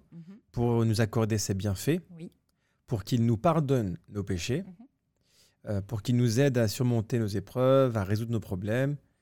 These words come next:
Speaker 2: à corriger nos défauts
Speaker 1: Mhm.
Speaker 2: et aussi à nous rapprocher de lui.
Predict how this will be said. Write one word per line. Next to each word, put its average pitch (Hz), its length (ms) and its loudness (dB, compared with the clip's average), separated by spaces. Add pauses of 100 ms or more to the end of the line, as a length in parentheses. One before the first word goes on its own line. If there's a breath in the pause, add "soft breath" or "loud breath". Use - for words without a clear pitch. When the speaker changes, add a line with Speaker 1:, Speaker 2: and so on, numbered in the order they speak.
(340)
Speaker 2:
à 110 80 0
corriger 131 420 4
nos 117 120 2
défauts 110 460 0 (260)
Speaker 1:
Mhm. 92 140 -20
Speaker 2:
et 139 300 2 (120)
aussi 120 460 -4 (120)
à 110 100 -2
nous 110 100 0
rapprocher 107 400 -4
de 107 100 -2
lui. - 240 -10